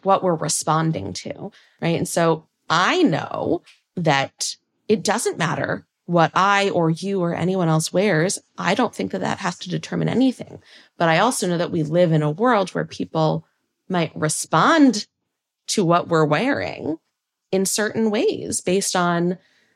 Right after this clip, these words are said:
their assumptions, their expectations, and the stories really that we tell about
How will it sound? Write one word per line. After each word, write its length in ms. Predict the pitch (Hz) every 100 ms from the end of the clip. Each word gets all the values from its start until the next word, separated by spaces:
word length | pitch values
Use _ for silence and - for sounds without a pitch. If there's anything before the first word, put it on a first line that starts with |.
| _ _
their 160 | 175 165
assumptions, 460 | 160 180 - 190
their 140 | 175 -
expectations, 1000 | - - 107 - 185 - 170 165 165 160
and 440 | 175 160 156 156 - - - _ _ -
the 100 | 160
stories 960 | - - - 175 175 302 202 95 -
really 240 | 165 147 165
that 140 | 180
we 140 | 175 170
tell 480 | - 170 196 196 -
about 540 | 160 - 196 214 -